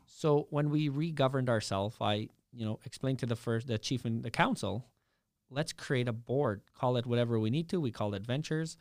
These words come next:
And let's, uh, put, uh, seven individuals on there, and let's hand all of our businesses off to them for them to oversee. And so we did that. As easy as it sounded, giving up power is always a struggle as well.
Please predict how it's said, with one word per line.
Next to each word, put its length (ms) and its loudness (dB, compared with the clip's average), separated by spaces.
And 140 2
let's, 380 0
uh, 240 4
put, 460 -4
uh, 160 0
seven 360 2
individuals 640 2
on 180 0
there, 300 -4
and 420 0
let's 280 -4
hand 340 0
all 160 6
of 100 2
our 140 2
businesses 580 0
off 240 -2
to 100 -6
them 440 0
for 140 0
them 180 2
to 120 -4
oversee. 600 -2
And 200 0
so 280 4
we 240 2
did 200 2
that. 220 -4
As 220 -4
easy 340 2
as 120 -2
it 160 -2
sounded, 640 -2
giving 320 0
up 160 0
power 500 -2
is 340 -2
always 400 2
a 60 -2
struggle 440 -2
as 140 -4
well. 300 -8